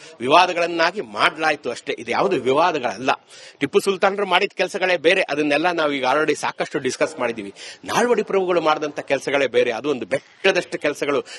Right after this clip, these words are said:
ನಲವತ್ತು ಸುದೀರ್ಘ ವರ್ಷಗಳ ಕಾಲ ಪ್ರೋಗ್ರೆಸ್ ಅನ್ನೇ ಮಂತ್ರವಾಗಿಸಿಕೊಂಡು ಉಸಿರಾಗಿಸಿಕೊಂಡು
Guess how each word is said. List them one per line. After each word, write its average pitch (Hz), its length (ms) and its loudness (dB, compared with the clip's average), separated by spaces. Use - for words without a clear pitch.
ನಲವತ್ತು 214 560 0
ಸುದೀರ್ಘ 190 480 0
ವರ್ಷಗಳ 180 460 -2
ಕಾಲ 165 280 -2
ಪ್ರೋಗ್ರೆಸ್ 220 540 4
ಅನ್ನೇ 240 200 0
ಮಂತ್ರವಾಗಿಸಿಕೊಂಡು 202 1080 0
ಉಸಿರಾಗಿಸಿಕೊಂಡು 185 840 2